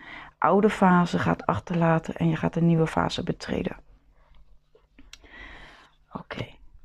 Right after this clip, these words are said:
dan hebben we hier de heksentarot. Ehm,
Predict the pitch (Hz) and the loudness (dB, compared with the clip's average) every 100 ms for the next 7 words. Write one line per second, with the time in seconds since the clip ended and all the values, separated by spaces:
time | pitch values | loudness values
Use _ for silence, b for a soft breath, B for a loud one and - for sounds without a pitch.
0 | - 180 185 185 180 175 180 190 185 170 | -4 0 2 2 2 2 4 6 6 4
1 | 165 - - 175 185 190 - 180 180 165 | 2 -2 -2 0 0 -2 -6 -4 -2 0
2 | 165 170 240 339 - B B B B B | 2 6 6 6 0 B B B B B
3 | B B B - 190 185 180 180 | B B B -2 2 4 4 4